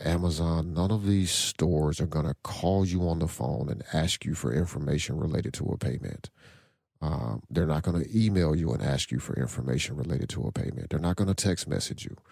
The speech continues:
Always view those as potential fraud. Uh, it's not to say that those companies will not ever reach out to you. No, no store owner would never,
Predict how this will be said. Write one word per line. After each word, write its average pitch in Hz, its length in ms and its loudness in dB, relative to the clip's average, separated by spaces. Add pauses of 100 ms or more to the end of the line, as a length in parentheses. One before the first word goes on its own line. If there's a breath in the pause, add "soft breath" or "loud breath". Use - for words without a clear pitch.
(600 soft breath)
Always 110 460 6
view 82 260 2
those 78 380 4
as 87 120 2
potential 71 460 -2
fraud. - 560 -4 (400)
Uh, 82 360 0 (260)
it's - 140 -4
not 98 140 4
to 82 80 2
say 80 160 4
that 80 100 2
those 85 200 2
companies 82 400 0
will 76 160 0
not 73 300 0
ever 78 240 2
reach 78 300 0
out 69 180 2
to 82 120 -2
you. 78 300 2
No, 82 240 2
no 80 140 0
store 73 420 2
owner 73 220 0
would 76 160 0
never, 73 160 2